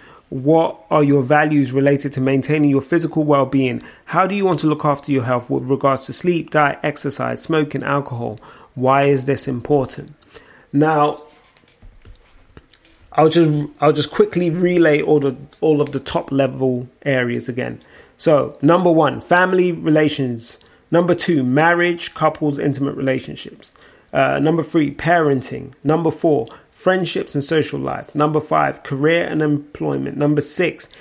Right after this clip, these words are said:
educational pers-, education, personal growth and development. Number seven, recreation, fun,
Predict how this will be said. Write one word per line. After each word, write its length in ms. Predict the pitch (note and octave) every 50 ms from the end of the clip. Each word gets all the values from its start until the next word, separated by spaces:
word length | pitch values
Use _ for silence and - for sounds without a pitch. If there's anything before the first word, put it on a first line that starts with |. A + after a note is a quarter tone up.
| - - - _
educational 760 | E3+ F#3 F3 - F3+ - - F3+ E3+ D3+ - - E3 D#3 D3
pers-, 340 | - - E3+ F3+ F#3 E3 - - -
education, 680 | G3 F#3 - G#3 - - F3 E3 D3+ - - D3+ D3
personal 400 | - - F#3+ F3+ - G3+ F#3 E3+
growth 320 | D3 D3+ D3+ C#3+ C#3+ C#3+
and 160 | - C#3+ C#3
development. 580 | C3+ C3+ B2 C3+ C3 - - - - - - - - - - - - - _
Number 280 | D3 D3+ E3 E3+ E3 D#3
seven, 460 | D3 - - E3 C3+ C3 B2 A#2+ B2
recreation, 800 | C#3 D#3 E3+ E3+ - - F3 F3 F3 E3+ E3+ - F#3+ F#3 F3 D#3+
fun, 500 | - - D#3 D3 C#3+ C#3+ C#3 C#3 D3